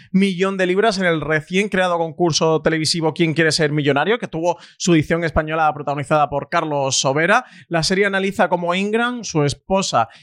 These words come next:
y un cómplice presente durante el concurso, Tecuen Whitlock, lograron burlar las reglas del concurso antes de ser descubiertos y llevados ante la justicia. Quiz es la adaptación de la obra de teatro escrita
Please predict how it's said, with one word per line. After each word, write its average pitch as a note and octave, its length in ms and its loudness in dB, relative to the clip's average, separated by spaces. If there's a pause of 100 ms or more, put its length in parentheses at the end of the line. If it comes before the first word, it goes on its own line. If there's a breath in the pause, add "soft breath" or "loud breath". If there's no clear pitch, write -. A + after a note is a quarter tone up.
y F#3+ 80 4
un G3+ 100 0
cómplice E3+ 420 -2
presente D#3 380 -2
durante C#3 320 2
el C#3+ 140 0
concurso, F#3+ 760 0
Tecuen F3 420 -2
Whitlock, F3 440 0
lograron F3 480 0
burlar E3+ 540 -2
las E3+ 180 -4
reglas D#3 360 -2
del D3+ 160 0
concurso F3 500 0
antes F#3 240 -2
de D3+ 80 -2
ser F3+ 220 0
descubiertos F#3 760 0
y F3+ 60 -2
llevados D3+ 340 0
ante C#3+ 200 -2
la C3+ 80 0
justicia. F#3 640 -2 (400 loud breath)
Quiz A#3 360 0
es F#3+ 160 -2
la F#3+ 140 2
adaptación F3+ 580 -2
de D#3 100 -2
la D3+ 120 4
obra F#3+ 200 2
de G3 60 -4
teatro F3+ 420 0
escrita D#3+ 460 -2